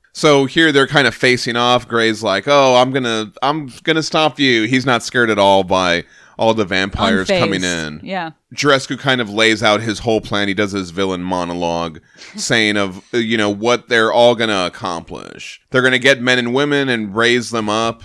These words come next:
Speaker 1: among the sheep. And we see all the graveyards here, so this kind of reminds me of Pickens County Horror. We know that there's a bunch of vampires there.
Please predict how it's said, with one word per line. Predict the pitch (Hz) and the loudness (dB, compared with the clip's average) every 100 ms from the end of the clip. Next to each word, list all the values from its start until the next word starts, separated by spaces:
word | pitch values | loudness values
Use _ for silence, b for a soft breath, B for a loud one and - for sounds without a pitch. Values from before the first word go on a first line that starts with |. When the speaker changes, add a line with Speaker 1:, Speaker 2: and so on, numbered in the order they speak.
| - - | -10 -4
Speaker 1:
among | 107 107 117 | -2 -2 -2
the | 104 | -4
sheep. | - - 98 76 60 - B B - | -4 -6 -6 -8 -12 -18 B B -6
And | 123 | -2
we | 117 | -2
see | - 131 | 0 2
all | 117 120 | 4 2
the | 117 | 0
graveyards | 104 143 165 156 151 143 135 | 2 2 2 2 2 2 0
here, | 165 151 | 2 2
so | 139 | 2
this | 120 117 | -2 -4
kind | 131 113 | -4 -2
of | |
reminds | 107 104 101 101 | -2 -2 -4 -4
me | 98 | -6
of | 92 | -4
Pickens | 117 107 95 | -6 -6 -8
County | - 98 95 | -10 -8 -6
Horror. | - 131 127 117 | -2 0 0 -2
We | 104 | -2
know | 104 | -4
that | 95 | -4
there's | 95 92 | -6 -6
a | |
bunch | 90 92 | -8 -8
of | 95 | -8
vampires | 87 92 92 90 82 82 95 | -6 -8 -6 -6 -6 -6 -4
there. | 117 120 117 107 110 | -2 0 -2 -4 -8